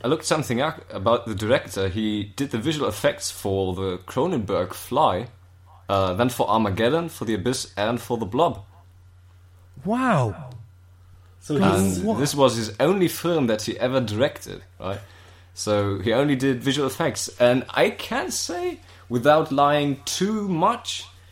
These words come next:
Speaker 1: <laughs> that the film didn't look that bad, right? G-Force didn't look too ugly.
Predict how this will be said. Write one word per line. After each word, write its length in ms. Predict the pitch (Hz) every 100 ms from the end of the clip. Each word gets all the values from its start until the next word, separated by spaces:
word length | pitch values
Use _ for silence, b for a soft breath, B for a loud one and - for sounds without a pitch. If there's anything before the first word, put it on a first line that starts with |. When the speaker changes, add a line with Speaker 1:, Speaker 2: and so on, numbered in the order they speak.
| -
Speaker 1:
<laughs> 400 | - - 131 -
that 200 | 135 139
the 80 | 143
film 320 | - 180 180
didn't 300 | 185 190 156
look 260 | 208 208 135
that 300 | 185 185 - -
bad, 440 | 220 285 113 85
right? 340 | 95 117 135 - -
G-Force 440 | 143 - 139 135
didn't 200 | 151 139
look 200 | 139 -
too 260 | - 165 -
ugly. 380 | 147 101 82